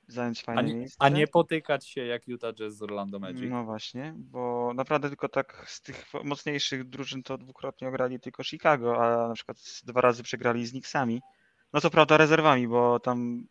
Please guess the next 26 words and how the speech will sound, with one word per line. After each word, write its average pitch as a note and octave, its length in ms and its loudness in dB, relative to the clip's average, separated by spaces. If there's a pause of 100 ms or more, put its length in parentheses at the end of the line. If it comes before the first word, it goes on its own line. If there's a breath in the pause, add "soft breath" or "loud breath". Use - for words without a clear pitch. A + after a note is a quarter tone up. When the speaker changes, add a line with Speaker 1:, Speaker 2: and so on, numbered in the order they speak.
Speaker 1:
liderzy, B2 540 2 (100)
czyli A#2+ 200 -10
Embiid A#2 280 -4
i - 20 -20
Harris A2+ 300 -2
wylecieli A2+ 360 -6
na A2 120 -6
covid, A2 480 -8 (240)
czy - 120 -14
tam A2+ 160 -8
protokół, A2+ 480 -6
nie A2 120 -2
wiem, G#2+ 160 -4
co - 80 -16
tam, G#2+ 320 -10
jak A2 120 -10
to G#2 100 -14
wygląda, A2+ 340 -2
ale A2+ 120 0
na A2 100 2
razie A2 180 0
ich - 120 -6
nie A2 80 0
będzie. G#2+ 340 0 (2250 loud breath)
I C3 300 4
co? G2+ 280 0